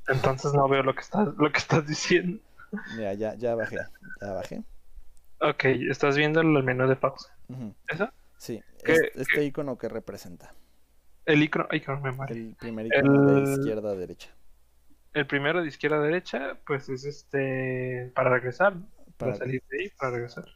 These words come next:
Speaker 2: Ah, ¿para regresar a, a dónde?
Speaker 1: A, a la, pues a la casa, al, ¿cómo se dice? Al, al menú, al menú anterior, o no sé. Bueno, aunque tiene una casita, entonces
Speaker 2: Ajá.
Speaker 1: es para regresar al menú principal. Ese va a ser al menú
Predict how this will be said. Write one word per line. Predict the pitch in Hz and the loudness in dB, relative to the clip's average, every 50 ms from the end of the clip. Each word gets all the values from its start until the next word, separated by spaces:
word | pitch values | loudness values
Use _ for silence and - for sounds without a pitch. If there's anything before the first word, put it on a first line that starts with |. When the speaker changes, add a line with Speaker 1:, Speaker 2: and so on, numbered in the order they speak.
| - - - - | -20 -20 -18 -16
Speaker 2:
Ah, | 117 107 104 107 | -14 -14 -12 -10
¿para | - 110 104 101 | -8 -8 -6 -6
regresar | 101 98 95 95 - - 98 98 | -8 -8 -10 -10 -10 -10 -8 -8
a, | 98 92 90 - - | -8 -8 -10 -12 -12
a | 90 | -12
dónde? | 92 90 87 82 - - - - _ _ - - - 571 605 640 - _ _ _ _ _ _ _ _ _ _ - | -12 -12 -12 -14 -16 -20 -20 -20 _ _ -20 -20 -20 -20 -20 -20 -20 _ _ _ _ _ _ _ _ _ _ 0
Speaker 1:
A, | - 160 156 156 156 151 151 151 151 151 151 151 151 151 151 151 151 151 151 151 151 151 151 147 - - _ - - - - _ - - - - _ - _ _ _ _ - - | 2 4 4 6 4 4 2 2 0 0 0 0 0 0 -2 -2 -2 -4 -4 -6 -6 -8 -8 -10 -14 -20 _ -20 -20 -20 -20 _ -20 -20 -20 -20 _ -20 _ _ _ _ -16 -8
a | - 160 143 143 139 135 | -2 0 2 4 4 4
la, | 135 135 139 139 | 2 2 0 0
pues | 135 - 135 131 | -2 -4 -6 -4
a | 131 131 | -2 0
la | 131 131 127 - | 0 0 -2 0
casa, | - 147 175 226 - - 214 170 | 0 0 0 0 0 0 2 2
al, | 143 135 127 131 - | 2 2 -2 -4 -6
¿cómo | - 160 175 | -8 -10 -10
se | 170 - 175 | -10 -12 -18
dice? | 175 - 202 | -10 -4 0
Al, | 196 180 147 131 127 127 127 127 135 - | 2 2 2 0 -2 -4 -4 -6 -6 -6
al | 135 131 | -6 -6
menú, | 127 127 131 131 131 139 160 190 202 | -6 -6 -8 -8 -6 -4 0 2 2
al | 175 | 2
menú | 143 135 131 131 | 2 0 -6 -8
anterior, | 143 147 160 151 135 131 127 131 135 - 180 | -6 -2 -2 -2 -2 -4 -6 -6 -8 -10 -10
o | 170 | -12
no | 143 139 | -16 -18
sé. | - - - _ _ - - _ - _ - _ _ _ - - - - _ - - - - | -20 -20 -20 _ _ -20 -20 _ -20 _ -20 _ _ _ -20 -20 -20 -20 _ -20 -20 -6 -2
Bueno, | - 170 170 160 | 0 2 2 2
aunque | 147 - - | 0 -2 -2
tiene | - 170 185 214 | 0 2 2 2
una | 208 - | 2 0
casita, | - 135 - 190 202 - 185 | 0 -2 -2 -2 -2 -2 -2
entonces | 147 135 113 143 147 131 117 | -2 -2 -2 -4 -2 -2 -2
Speaker 2:
Ajá. | 113 123 127 | -4 -4 -2
Speaker 1:
es | 131 | 0
para | 147 139 135 | 2 4 4
regresar | 131 131 131 - - 139 139 | 4 4 2 2 2 2 2
al | 143 143 | 2 2
menú | 135 135 131 131 135 139 135 | 0 -2 -2 -2 -2 -2 -2
principal. | - 147 143 139 135 135 - 185 208 208 180 - - - - - - - - - - - - - - - | -2 -2 -2 -2 -4 -2 0 2 2 2 0 -4 -10 -10 -10 -12 -12 -14 -18 -20 -20 -20 -20 -20 -8 -2
Ese | - 156 160 - - 185 | -2 -2 -2 0 0 2
va | 185 180 | 2 2
a | |
ser | 170 - 180 180 | 2 2 2 2
al | 185 170 | 2 2
menú | 151 135 131 139 147 | 0 -4 -4 -6 -8